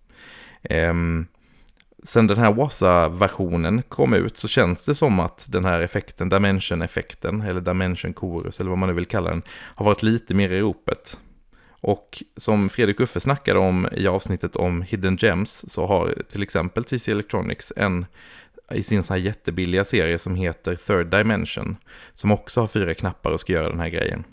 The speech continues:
Jag har inte testat den, jag vet inte heller om den gör det bra, men den gör det i alla fall. Så det är ju en, eh,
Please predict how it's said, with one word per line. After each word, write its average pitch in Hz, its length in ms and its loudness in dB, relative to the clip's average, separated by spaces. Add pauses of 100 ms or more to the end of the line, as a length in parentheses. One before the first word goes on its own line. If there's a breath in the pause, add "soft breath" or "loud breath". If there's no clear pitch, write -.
(320)
Jag - 100 -4
har 120 40 2
inte 147 160 2
testat 139 320 -2
den, 123 320 -2
jag - 120 -4
vet 101 220 -2
inte 117 180 -4
heller 101 320 -2
om 95 160 -2
den 95 140 -2
gör 87 200 0
det 85 100 -2
bra, 95 440 -2 (440 loud breath)
men 92 400 0
den 95 140 2
gör 87 240 4
det 92 100 2
i 123 60 2
alla 139 160 0
fall. - 200 -6 (340)
Så - 140 -10
det 101 80 -2
är 107 100 2
ju 104 120 2
en, 98 180 0
eh, 92 160 -2